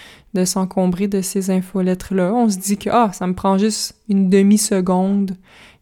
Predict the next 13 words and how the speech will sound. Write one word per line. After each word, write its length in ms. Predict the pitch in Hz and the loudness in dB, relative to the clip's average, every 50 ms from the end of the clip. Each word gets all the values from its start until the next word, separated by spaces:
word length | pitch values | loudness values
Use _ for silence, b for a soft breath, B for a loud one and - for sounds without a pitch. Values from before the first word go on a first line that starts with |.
| _ | _
me 100 | 196 180 | -4 -4
débarrasser 840 | 175 170 180 180 170 175 175 175 175 175 175 180 - - - 202 196 190 - - | -2 0 -2 0 0 0 -2 0 -2 -2 -2 -2 -4 -4 -4 -4 -4 -6 -8 -4
d'une 140 | - 190 185 | -2 0 0
infolettre, 560 | 185 185 185 - 185 196 220 226 226 - - | 0 0 0 0 0 0 0 0 -2 -4 -6
de 80 | - 190 | -4 -2
la 200 | 185 180 180 185 | 0 0 -2 -2
classer 580 | 185 - 190 175 175 180 - - 220 214 220 214 | -2 -2 -2 -2 -2 -2 -2 -2 0 0 0 0
ou 80 | 214 | 0
de 80 | 202 190 | -2 -2
la 240 | 180 180 180 180 185 | -2 -2 -2 -2 0
jeter, 400 | 180 175 175 175 - - 226 220 | 0 -2 -2 -4 -4 -6 -6 -6
peu 140 | - - | -4 -4
importe. 520 | 202 185 185 185 185 202 226 277 311 B | -4 -2 -4 -4 -4 -4 -6 -6 -8 B